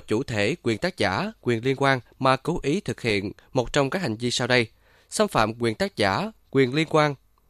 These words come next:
đang được bảo hộ tại Việt Nam, thu lợi bất chính từ năm mươi triệu đồng đến dưới ba trăm triệu đồng, hoặc gây thiệt hại cho chủ thể quyền tác giả, quyền liên quan từ một trăm triệu đồng đến dưới năm trăm triệu đồng, hoặc hàng hóa vi phạm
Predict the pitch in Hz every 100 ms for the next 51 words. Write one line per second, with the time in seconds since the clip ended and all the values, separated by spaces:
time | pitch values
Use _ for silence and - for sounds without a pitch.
0 | _ _ - 147 123 - - 151 120 98
1 | 104 101 101 - 120 110 _ _ - 220
2 | 202 120 180 - 151 196 240 123 120 147
3 | 170 165 110 117 110 - _ 131 170 147
4 | 185 131 123 131 117 110 110 107 - _
5 | - - - 135 190 139 131 101 101 127
6 | - 123 120 98 139 113 101 156 - 101
7 | 98 196 _ _ - 143 143 170 165 165
8 | 160 113 110 107 - 143 113 113 104 _
9 | _ - 123 156 131 175 165 127 127 110
10 | 107 104 95 _ - - - _ _ _
11 | _ _ _ _ - 135 - 151 143 131
12 | 156 220 175 - 104 107